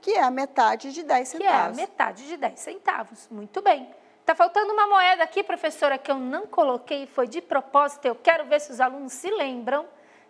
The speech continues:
Speaker 2: dessa moeda
Speaker 1: Ai,
Speaker 2: que está
Speaker 1: ai, ai.
Speaker 2: faltando aqui.
Speaker 1: Ai deles se eles não lembrarem, Ju, porque no último momento que a gente teve junto, estudando matemática, a gente conversou sobre essa moeda.
Speaker 2: Isso aí.
Speaker 1: E aí, turminha?
Speaker 2: Qual
Speaker 1: Qual
Speaker 2: que é a moeda que tá faltando aqui?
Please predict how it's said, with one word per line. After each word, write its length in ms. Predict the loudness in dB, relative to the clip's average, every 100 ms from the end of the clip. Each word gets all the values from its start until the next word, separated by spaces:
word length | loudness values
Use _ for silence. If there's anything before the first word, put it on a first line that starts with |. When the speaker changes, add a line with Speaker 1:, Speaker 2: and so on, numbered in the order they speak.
| _
Speaker 2:
dessa 400 | 2 2 2 -2
moeda 800 | 2 2 4 2 0 2 2 0 -6
Speaker 1:
Ai, 320 | 0 2 4
Speaker 2:
que 40 | 4
está 120 | 6 4
Speaker 1:
ai, 60 | 4
ai. 60 | 2 2 0
Speaker 2:
faltando 260 | -2 4
aqui. 420 | 4 4 0 0 4
Speaker 1:
Ai 260 | 4 4 0
deles 400 | 6 8 8 2
se 80 | -2
eles 120 | 0
não 180 | 4 6
lembrarem, 560 | 6 4 4 6 4 -2
Ju, 260 | -2 -2
porque 340 | 0 -2 4 4
no 160 | 6 4
último 360 | 0 -4 0
momento 380 | 2 2 0 -2
que 60 | -4
a 40 |
gente 120 | 0
teve 220 | 0 0
junto, 280 | -4 -8 -10
estudando 400 | -6 0 4 4
matemática, 640 | 4 4 2 4 2 2 -2
a 40 |
gente 220 | -10 -12
conversou 600 | 0 2 4 0 0 -2
sobre 260 | -2 -6 -6
essa 180 | -4 -4
moeda. 500 | 0 0 0 0 -6
Speaker 2:
Isso 200 | 2 2
aí. 460 | 6 4 2 -6 -6
Speaker 1:
E 240 | -2 0
aí, 220 | 0 -2
turminha? 520 | -2 -4 0 0 0 6
Speaker 2:
Qual 120 | 6
Speaker 1:
Qual 140 | 6
Speaker 2:
que 80 | 2
é 60 | 0
a 80 | 2
moeda 340 | 2 4 2
que 140 | -2
tá 160 | 2 2
faltando 800 | 4 2 2 2 -2 0 0 2
aqui? 420 | 2 2 -12 -14